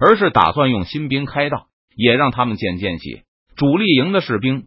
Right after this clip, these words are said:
在战场上杀过敌人，尤其是在万县一战中，更是把两倍于己的敌兵杀得片甲不留。没有三四个斩首的功劳，根本不要想在这个营里当上军官。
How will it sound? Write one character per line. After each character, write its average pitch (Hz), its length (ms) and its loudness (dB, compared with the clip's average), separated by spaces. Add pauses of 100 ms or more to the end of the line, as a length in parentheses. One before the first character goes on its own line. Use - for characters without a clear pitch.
在 110 200 2
战 127 280 2
场 80 280 -6
上 110 200 -4
杀 170 280 2
过 117 180 -2
敌 92 100 -8
人， 160 340 -2 (300)
尤 196 220 4
其 202 160 0
是 175 200 0
在 139 180 2
万 147 340 2
县 113 160 -6 (120)
一 147 140 -6
战 98 240 -2
中， 180 220 -6 (340)
更 190 240 2
是 143 160 -2
把 101 180 4
两 95 260 -2
倍 123 140 -2
于 151 280 -4
己 113 160 -6
的 87 100 -4
敌 143 260 -6
兵 170 220 -4 (140)
杀 175 240 4
得 151 100 0
片 131 320 -2
甲 85 200 -2
不 107 120 -6
留。 82 160 -6 (540)
没 120 160 4
有 131 180 0
三 165 260 0 (340)
四 - 160 -10 (120)
个 113 100 2
斩 160 260 -2
首 85 200 -4
的 80 100 -8
功 156 160 -6
劳， 107 320 -2 (140)
根 202 220 4
本 92 200 -2
不 110 120 -4
要 165 140 2
想 87 300 -4
在 139 160 0
这 131 160 -4
个 95 120 -2
营 110 260 -4
里 98 140 -4
当 120 240 -4
上 87 180 -6
军 107 240 -6
官。 104 200 -2